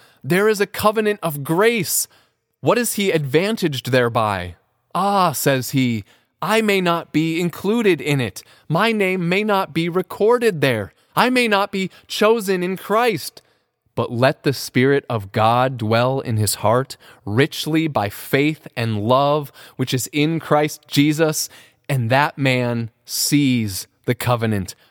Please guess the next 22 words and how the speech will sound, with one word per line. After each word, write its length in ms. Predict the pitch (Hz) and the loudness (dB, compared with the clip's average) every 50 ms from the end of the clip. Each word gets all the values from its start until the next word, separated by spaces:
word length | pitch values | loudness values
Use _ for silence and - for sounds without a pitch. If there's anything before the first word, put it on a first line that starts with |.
| _ _ _ | _ _ _
ordered 520 | - 147 151 175 175 156 147 131 117 107 131 | 0 2 2 2 2 2 2 2 2 0 -2
in 180 | - 127 123 123 - | -2 -4 -4 -2 -2
all 280 | 147 139 147 156 156 | 2 4 4 4 4
things 600 | 151 - - 143 139 131 120 117 107 101 - - | 2 2 0 0 0 2 0 -2 -2 -4 -6 -8
and 220 | - - 123 110 - | -8 -8 -6 -6 -4
sure, 580 | - - - 151 143 143 135 127 113 104 92 - - - - - _ - | -4 -2 0 0 2 4 2 2 2 0 -4 -8 -14 -20 -20 -20 _ -6
and 160 | 117 117 110 | -4 -4 -2
he 160 | 104 151 175 | -2 -2 -4
cries 520 | - - - 170 165 156 160 165 160 139 143 | -4 -2 2 2 4 4 4 2 0 0 0
with 240 | 147 160 139 131 | 0 0 0 0
David, 520 | 123 135 127 123 120 110 110 104 98 95 - _ - - _ _ _ _ - | 0 2 2 2 2 0 0 -2 -2 -4 -8 _ -20 -20 _ _ _ _ -2
"It 160 | 143 147 160 | 0 2 2
is 180 | 170 160 143 - - | 2 2 0 -2 -2
all 540 | 143 139 139 139 139 139 139 143 135 131 _ _ - | 0 2 4 4 4 2 0 -2 -6 -10 _ _ -4
my 180 | 120 120 120 | -2 -2 -2
salvation 1040 | 120 - - 127 110 107 101 101 98 117 117 131 127 - - 131 127 120 120 123 120 - _ - | -2 -2 0 2 2 2 0 0 0 0 0 0 0 0 0 2 2 2 0 -2 -4 -6 _ -6
and 180 | 120 107 104 - - _ | -4 -4 -4 -4 -6 _
all 580 | 117 120 123 123 123 123 127 127 127 120 117 - - | 0 2 2 2 2 2 0 -2 -4 -6 -8 -10 -4
my 220 | 110 113 110 113 | -2 0 0 0
desire." 880 | 110 107 117 110 101 95 98 104 98 98 98 98 98 92 90 90 85 - _ _ _ _ _ _ _ _ _ _ _ _ _ _ _ _ _ _ _ _ _ _ _ | 0 -2 -4 -6 -4 -2 -2 -2 -2 -2 -2 -4 -4 -4 -6 -6 -10 -14 _ _ _ _ _ _ _ _ _ _ _ _ _ _ _ _ _ _ _ _ _ _ _
Take 260 | - - 160 175 - | 0 2 2 2 2
again 580 | 190 165 143 127 131 127 117 101 90 87 85 87 | 0 -2 2 2 2 2 2 2 -2 -6 -8 -12